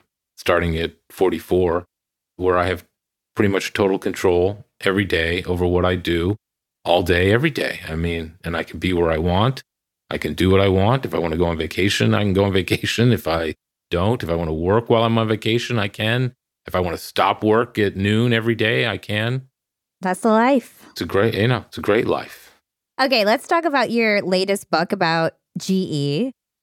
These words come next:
Speaker 2: What was the genesis of this book?
Speaker 1: As I mentioned, I had worked there in my first two years after business school, so I had a sense of the place. Obviously, uh, it was one of the great American companies, led by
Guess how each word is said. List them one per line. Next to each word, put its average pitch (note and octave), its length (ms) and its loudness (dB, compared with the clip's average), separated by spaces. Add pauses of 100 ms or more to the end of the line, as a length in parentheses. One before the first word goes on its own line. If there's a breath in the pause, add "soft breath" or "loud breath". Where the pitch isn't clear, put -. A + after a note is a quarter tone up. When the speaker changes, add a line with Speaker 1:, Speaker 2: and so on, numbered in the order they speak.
(200)
Speaker 2:
What G#3+ 160 2
was C4+ 80 -2
the C#4 100 0
genesis F#3+ 480 -4
of D3+ 100 -6
this A#2+ 200 -6
book? - 380 -8 (640)
Speaker 1:
As A2+ 160 2
I A2 80 6
mentioned, G2+ 440 2
I F2+ 360 2 (500)
had G#2+ 140 0
worked F2 300 2
there F2 220 4
in F2 120 0
my E2+ 160 -2
first - 500 -2
two - 160 -4
years E2+ 300 0
after D#2+ 240 -2
business D#2 340 -8
school, E2 560 -2 (480)
so F#2 200 2
I F2 180 2
had F2 200 0
a D#2 220 -2 (240)
sense - 400 -2
of D#2+ 60 0
the D2 80 -4
place. - 640 -6
Obviously, E2+ 800 0 (640)
uh, E2 240 0
it D#2+ 40 0
was D#2+ 200 -2
one F2 160 2
of D#2+ 160 -4
the D#2 80 -2
great E2+ 320 2
American E2 380 -2
companies, D#2 720 -6 (340)
led D#2 300 -2
by D2+ 440 2